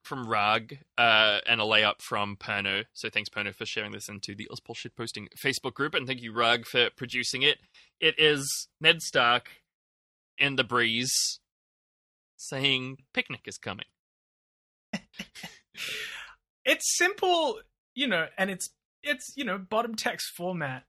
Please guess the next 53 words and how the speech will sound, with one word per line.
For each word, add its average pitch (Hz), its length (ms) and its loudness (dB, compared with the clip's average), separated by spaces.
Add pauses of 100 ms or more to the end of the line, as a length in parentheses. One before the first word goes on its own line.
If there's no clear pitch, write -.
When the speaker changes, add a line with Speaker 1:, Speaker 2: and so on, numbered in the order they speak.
Speaker 1:
It 220 160 8
Speaker 2:
And 233 120 8
Speaker 1:
is. 190 180 0
Speaker 2:
yet, 196 260 2 (360)
Speaker 1:
<laughs> - 340 -20
Speaker 2:
this 247 180 4
Speaker 1:
Yeah. 135 120 4
Speaker 2:
one, 294 160 4
it 269 180 0
just 320 260 0
really 240 300 -4
tickled 214 420 -2
me. 131 320 -6
Speaker 1:
Yeah. 220 320 2
Speaker 2:
You 180 100 -4
know? 190 300 0 (640)
Normally, 262 540 4
it's 185 200 6
Speaker 1:
<laughs> - 0 -
Speaker 2:
not, 160 320 8
normally 240 420 2
something 240 440 0
as 202 140 0
kind 208 240 -2
of 175 120 -6
pared 190 300 0
back 185 260 0
and 156 140 -8
classic 180 640 -6
in 156 460 -6 (120)
form 190 380 -2
as 202 160 -8
this 208 300 -4
wouldn't 170 260 -10
be 160 160 -6
a 165 60 -4
shitpost 160 480 -8
of 151 80 -12
the 147 80 -10
week 147 160 -10
contender, 175 360 -6
but 185 200 -8 (1120)
I, 214 200 2 (340)
Speaker 1:
It 180 80 6
just 202 160 4
Speaker 2:
look, 175 100 4
sometimes 254 800 4
a 254 40 2
meme 220 220 6
Speaker 1:
it - 60 4
Speaker 2:
just 214 100 4
Speaker 1:
works. 123 140 8
Speaker 2:
hits 107 160 0